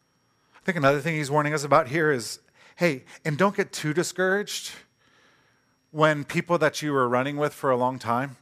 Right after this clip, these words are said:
in the Christian faith, they're not running with you anymore. Don't get too, too discouraged if you see people who seem to respond and then they fall away. He gives us these warnings to say, "Listen, it's gonna be hard. There are gonna be people who never hear, people who briefly hear,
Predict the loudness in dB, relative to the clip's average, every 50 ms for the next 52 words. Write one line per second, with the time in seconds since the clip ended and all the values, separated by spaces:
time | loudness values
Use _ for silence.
0 | -12 -8 -6 -6 -6 -6 -6 -6 -6 -6 -6 -8 -8 -8 -6 -4 -2 -2 -2 -4
1 | -8 _ _ _ -4 -2 -2 -2 -2 -4 -4 -4 -4 -4 -6 -6 -8 -8 -8 -10
2 | -8 -8 -8 -10 -10 -12 -14 -16 _ -20 -20 -4 0 2 2 2 2 -2 -2 -2
3 | -2 0 0 0 0 -2 _ _ _ _ _ -10 -8 -6 -6 -6 -6 -2 0 2
4 | 2 2 2 -2 -4 -6 -10 -8 -8 -6 -6 -6 -6 -4 -6 -4 -2 0 0 0
5 | 0 -2 -6 -10 -16 -16 -10 -4 0 2 2 2 4 4 4 4 2 2 4 4
6 | 6 6 4 2 0 -2 -2 -2 0 0 -2 -2 0 0 0 0 0 0 -2 -2
7 | -4 -6 -10 _ -20 -20 -20 -16 _ -8 -2 2 2 2 2 0 -6 -6 -6 -6
8 | -6 -6 -4 -2 -2 -2 -2 -2 -6 -8 -8 -8 -8 -4 -4 -2 -2 -2 -4 -6
9 | -8 -10 -10 -10 -10 -10 -10 -10 -8 -8 -6 -6 -4 -2 -2 -2 -2 -2 -4 -2
10 | -2 -2 -2 -2 -4 -6 -6 -8 -10 -12 -12 -8 -6 -6 -6 -6 -6 -4 -2 -2
11 | -2 -2 -4 -6 -6 -6 -6 -8 -8 _ _ -20 -20 _ _ -10 -10 -8 -8 -8
12 | -8 -6 -4 -2 -4 -4 -4 -6 -10 -8 -6 -4 -4 -4 -4 -6